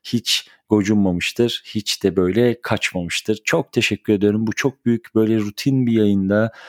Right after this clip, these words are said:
böyle her sabah belirli bir saatte yayınca-, yayınlanacak olan rutin bir yayında gerçekten paha biçilmez bir destek. Ona da sonsuz teşekkürler.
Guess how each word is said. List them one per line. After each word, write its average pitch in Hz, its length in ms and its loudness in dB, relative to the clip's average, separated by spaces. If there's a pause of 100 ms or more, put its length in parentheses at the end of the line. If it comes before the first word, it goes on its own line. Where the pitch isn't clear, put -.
(160)
böyle 107 160 4
her 113 220 2
sabah 104 380 0 (100)
belirli 107 380 2
bir 123 60 2
saatte 104 400 -2
yayınca-, 98 500 0
yayınlanacak 101 760 2
olan 98 180 0
rutin 101 380 -2
bir 107 60 2
yayında 101 320 2
gerçekten 107 520 -2
paha 104 260 -2
biçilmez 104 500 0
bir 95 100 -2
destek. 104 400 -4 (340)
Ona 110 220 2
da 98 60 -4
sonsuz 104 400 -6
teşekkürler. 107 640 -6